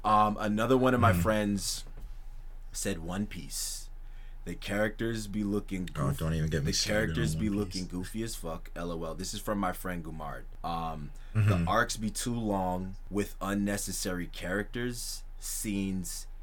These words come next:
Speaker 1: and fights not detailed enough.
Speaker 2: Okay.
Speaker 1: Just seem to be filled with fillers and dragged out storylines. Sword Art Online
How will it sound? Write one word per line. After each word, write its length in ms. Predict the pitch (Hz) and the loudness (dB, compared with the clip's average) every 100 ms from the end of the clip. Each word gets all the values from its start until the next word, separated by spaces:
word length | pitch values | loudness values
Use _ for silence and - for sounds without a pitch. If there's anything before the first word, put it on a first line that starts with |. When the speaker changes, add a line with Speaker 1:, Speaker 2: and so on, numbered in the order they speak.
| - - 95 | -12 -8 -6
Speaker 1:
and 400 | 95 87 82 85 - | -4 -4 -6 -8 -10
fights 600 | - - 98 101 - - | -10 -2 0 0 -2 -4
not 360 | 95 92 92 - | -2 -2 -4 -6
detailed 480 | 90 85 - 80 71 | -8 -8 -8 -8 -8
enough. 460 | 65 58 - - - - - | -8 -10 -10 -12 -12 -6 -2
Speaker 2:
Okay. 320 | - 98 78 | 2 4 4
Speaker 1:
Just 140 | 95 - | 0 -4
seem 180 | 92 87 | -4 -4
to 40 | |
be 120 | 82 | -6
filled 280 | 82 - 87 | -8 -6 -6
with 140 | 85 - | -6 -8
fillers 640 | 90 87 87 85 82 - | -6 -4 -4 -6 -6 -8
and 160 | 87 73 | -8 -8
dragged 400 | 82 80 71 76 | -6 -6 -6 -8
out 140 | 78 | -8
storylines. 1120 | 73 - 92 90 87 87 87 87 85 - - - | -8 -4 -2 -2 -2 -2 -2 -4 -6 -8 -10 -4
Sword 640 | - - 120 113 123 120 | 0 2 2 2 2 2
Art 300 | 107 110 104 - | 2 2 2 -2
Online 840 | 92 90 87 87 95 110 123 | -2 0 -2 -2 0 0 -2